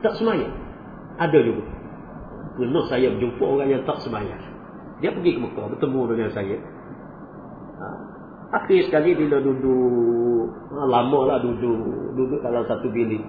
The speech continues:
Ha, waktu musim haji, duduk lama. Ha, bila duduk lama ni macam-macam dia keluar. Akhir sekali dia keluar lah. Ha, dia sebut ya, waktu duduk, ha, dekat rumah, dia tak sembahyang.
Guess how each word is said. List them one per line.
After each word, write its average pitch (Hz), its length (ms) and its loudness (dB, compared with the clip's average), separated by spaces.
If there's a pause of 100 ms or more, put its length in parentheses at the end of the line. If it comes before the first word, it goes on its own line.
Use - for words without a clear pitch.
(220)
Ha, 127 80 -4
waktu 127 400 0
musim 120 480 2
haji, 92 320 -4
duduk 190 240 0
lama. 110 480 2 (300)
Ha, - 160 -2
bila 160 240 8
duduk 151 320 6
lama 143 400 6
ni 185 80 4
macam-macam 151 640 4
dia 127 160 6
keluar. 110 260 -4 (260)
Akhir 156 360 6
sekali 147 260 4
dia 156 220 8
keluar 123 400 4
lah. - 100 -10 (460)
Ha, 101 100 -14 (380)
dia 139 100 4
sebut 135 400 0
ya, 120 140 -2 (260)
waktu 127 320 0
duduk, 127 300 2 (240)
ha, 123 260 -8
dekat 117 300 0
rumah, 120 320 0
dia 139 160 2
tak - 180 -2
sembahyang. 104 340 -8